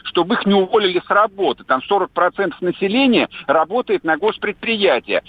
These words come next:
А всех этих тележурналистов я отправил бы в лес с волчьим билетом. На его месте.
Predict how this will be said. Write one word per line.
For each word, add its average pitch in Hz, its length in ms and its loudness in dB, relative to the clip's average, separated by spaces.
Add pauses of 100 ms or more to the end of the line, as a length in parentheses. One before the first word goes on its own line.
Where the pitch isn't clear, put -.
(120)
А 139 140 0
всех 220 240 -4
этих 196 240 -6
тележурналистов 208 880 -2
я 185 200 2
отправил 208 360 0
бы 175 160 -2
в 180 60 -2
лес 254 280 0
с - 40 -16
волчьим 220 400 -2
билетом. 196 640 0 (920)
На 208 120 2
его 208 280 2
месте. 110 480 -2